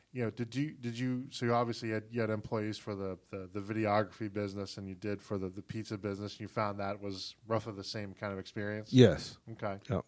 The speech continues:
Speaker 2: And funny thing is, this time around with Da Vinci's, a lot of our old employees have come back. We've got managers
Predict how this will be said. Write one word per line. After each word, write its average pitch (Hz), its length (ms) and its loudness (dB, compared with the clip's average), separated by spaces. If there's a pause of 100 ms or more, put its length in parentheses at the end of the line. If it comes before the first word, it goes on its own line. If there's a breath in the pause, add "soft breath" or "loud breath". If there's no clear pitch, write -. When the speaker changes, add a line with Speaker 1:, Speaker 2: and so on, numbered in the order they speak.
(400 loud breath)
Speaker 2:
And 143 180 10
funny 151 240 12
thing 143 200 10
is, 160 180 10
this 147 200 10
time 135 220 8
around 120 160 10
with 113 100 6
Da 110 60 6
Vinci's, 147 480 4
a 123 120 6
lot 127 300 6
of 160 140 4
our 147 60 10
old 147 220 8
employees 151 340 4
have 110 140 -4
come 139 200 2
back. 143 300 4
We've 123 160 2
got 120 180 6
managers 135 640 2